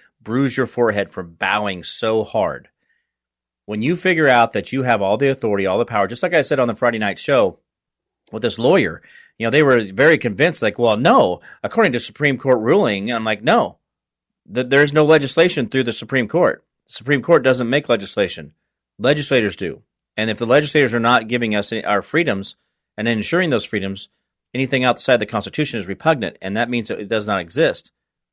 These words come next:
And the reason that this is an amazing time to be alive is you guys can literally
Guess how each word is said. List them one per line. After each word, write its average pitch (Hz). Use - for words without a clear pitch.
And 107
the 113
reason 151
that 117
this 120
is 107
an 104
amazing 110
time 139
to 110
be 113
alive 131
is 107
you 139
guys 131
can 104
literally 110